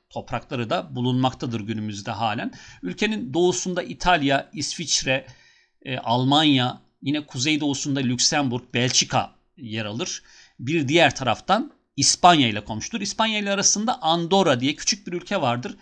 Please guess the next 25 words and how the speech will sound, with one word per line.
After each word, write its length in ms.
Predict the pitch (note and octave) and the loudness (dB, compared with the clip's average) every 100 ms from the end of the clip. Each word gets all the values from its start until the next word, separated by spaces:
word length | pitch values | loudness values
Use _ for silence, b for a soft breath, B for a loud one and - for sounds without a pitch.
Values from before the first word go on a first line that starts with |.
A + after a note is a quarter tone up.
| b | b
Yine 260 | G#3+ A3 b b | -6 -6 b b
güneydoğu 600 | C#3 E3+ A#3+ G#3+ A3 A3 | -6 0 0 0 -2 -4
kısmında 480 | A3 G3+ - G3+ G#3+ | -2 -2 -2 -4 -4
Monaco 520 | E3 E3+ G#3+ G3+ G3 | -2 2 2 0 -4
Prensliği 580 | G3 F#3+ F#3+ - G#3+ F#3 | -4 -4 -4 -6 -6 -2
var. 160 | G3+ G#3+ - | -4 -4 -12
Bu 180 | E3 | -8
da 220 | E3 B2+ C#3 | -4 -4 -2
bağımsız 440 | C#3+ C#3+ - C#3+ | -2 -2 -6 -6
bir 80 | D3 | -4
ülke 240 | D3 D#3 | -4 -2
aslında 460 | C3 - C#3 C3 A2 | 0 0 -2 0 0
ama, 280 | E3+ E3+ - | 0 -2 -4
e, 320 | C3+ C3+ C#3+ | -8 -8 -6
her 200 | F3 D#3 | -6 -6
tarafı 300 | A#2+ A#2+ F3+ - _ | -6 -12 -12 -16 _
Fransa 560 | - C#3 A#2 - G#2 | 0 0 0 -4 -6
topraklarıyla 680 | - C#3 B2 - A#2 B2 F#3+ | -8 -10 -10 -10 -12 -8 -6
çevrilidir. 680 | - C#3 B2+ C#3 A#2 F#3+ - B B B B B | -4 -2 -2 0 -2 -4 -8 B B B B B
Fransa'da 880 | _ - E3 G#3+ C#4+ G#3+ C#3 F3+ F4+ _ b _ - | _ -10 -2 0 0 -2 -2 -2 -4 _ b _ -10
iklim 400 | D3+ - B3+ A#3+ | -10 -2 2 2
yapısı, 640 | G#3+ G#3+ - - C4+ - _ _ _ - | 0 4 4 4 0 -6 _ _ _ -10
e, 380 | D3 D3 D3 C3+ | -4 0 0 -2
f-, 340 | - - - | -6 -20 -6
çeşitlidir. 960 | - B2+ - - A#3 A3+ G3 - - | -2 2 2 2 -2 -2 -2 -6 -16